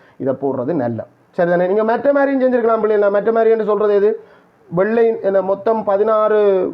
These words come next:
வட்டங்களிலேயும் உள்ள நீல மின்குமிழ்கள் இந்த எண்ணிக்கையை கண்டு, வெள்ளை மின்குமிழ்கள் இந்த எண்ணிக்கையை கண்டு கூட்டுவதன் மூலமும் காணலாம். இலகுவான வழி இருந்தா அதைத்தான் நான் சொல்லித் தரணும். தேவையில்லாம கஷ்டப்படுத்தக்கூடாது. அதே மாதிரி தான் இந்த ரெண்டாவது கேள்விக்கும்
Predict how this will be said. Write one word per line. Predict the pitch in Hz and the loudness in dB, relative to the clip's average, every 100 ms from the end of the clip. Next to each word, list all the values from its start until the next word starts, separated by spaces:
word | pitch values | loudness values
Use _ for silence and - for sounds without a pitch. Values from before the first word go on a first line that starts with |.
| - - - 175 | -10 -14 -8 -4
வட்டங்களிலேயும் | 180 180 208 208 202 202 196 | -2 0 0 0 2 0 2
உள்ள | 196 190 | 0 2
நீல | 185 202 202 | 2 2 2
மின்குமிழ்கள் | 196 190 190 190 185 | 0 0 -2 0 0
இந்த | 185 175 | 0 0
எண்ணிக்கையை | 180 185 180 185 | 0 -2 0 0
கண்டு, | 175 175 180 208 - - _ | 0 0 0 -2 -6 -20 _
வெள்ளை | 160 196 220 | -4 0 0
மின்குமிழ்கள் | 214 208 196 190 196 190 190 185 185 | 0 -2 -2 0 0 0 0 0 0
இந்த | 185 | 0
எண்ணிக்கையை | 175 175 170 170 | 0 -2 -2 0
கண்டு | 175 180 170 | 0 -2 -4
கூட்டுவதன் | 208 220 226 220 196 | -2 -2 0 0 0
மூலமும் | 180 165 151 175 196 | 0 0 0 -2 -6
காணலாம். | - 151 143 135 131 - - 127 | -4 -4 -2 -4 -6 -12 -12 -6
இலகுவான | 135 165 180 202 208 | -4 -2 0 2 0
வழி | 175 | 0
இருந்தா | 170 170 185 | 0 0 0
அதைத்தான் | 156 160 175 | -2 -2 -2
நான் | 156 160 | -2 -2
சொல்லித் | 151 143 143 | -4 -6 -4
தரணும். | 127 127 135 _ _ _ | -6 -6 -10 _ _ _
தேவையில்லாம | 147 151 151 151 151 | -2 0 0 0 0
கஷ்டப்படுத்தக்கூடாது. | 165 147 - 135 131 156 151 135 107 - _ _ - | -4 -6 -6 -6 -4 -4 -4 -6 -6 -12 _ _ -6
அதே | - 202 | -2 0
மாதிரி | 220 220 | 0 0
தான் | 233 214 | 0 0
இந்த | 208 | 0
ரெண்டாவது | 196 202 208 202 | 0 0 0 0
கேள்விக்கும் | 196 196 190 | 0 0 -2